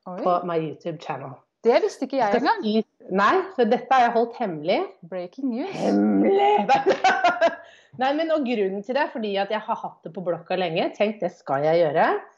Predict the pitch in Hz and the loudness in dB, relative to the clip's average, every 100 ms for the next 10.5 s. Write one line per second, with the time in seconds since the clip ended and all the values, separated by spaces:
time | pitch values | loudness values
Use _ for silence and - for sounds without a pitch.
0 | _ _ _ _ _ _ 214 233 247 233 | _ _ _ _ _ _ 0 2 2 0
1 | 220 175 - - _ _ _ _ 208 - | 0 -4 -4 -20 _ _ _ _ -10 -6
2 | 190 190 175 156 160 160 - 151 165 - | -6 -6 -4 -2 -2 -4 -4 -2 -2 -2
3 | - 175 175 175 - 180 175 170 170 _ | -2 0 0 -6 0 2 4 0 -4 _
4 | _ _ _ - 165 160 160 151 151 151 | _ _ _ -2 0 2 2 2 0 -2
5 | 151 160 - - 196 170 160 156 - 170 | -6 -6 -10 -2 0 0 -2 -6 -2 0
6 | 175 185 233 220 214 214 196 180 185 220 | 0 -2 -2 2 2 2 -2 -10 -4 0
7 | 214 214 269 - - 160 147 - 202 226 | 0 0 -4 -6 -6 -6 -8 -12 -6 -4
8 | 214 180 208 202 175 - _ 214 - - | -2 -2 0 0 -2 -10 _ 0 0 -4
9 | _ _ _ _ _ 208 180 - 170 156 | _ _ _ _ _ -2 -2 -2 -4 -4
10 | - 165 - - | -8 -14 -12 -14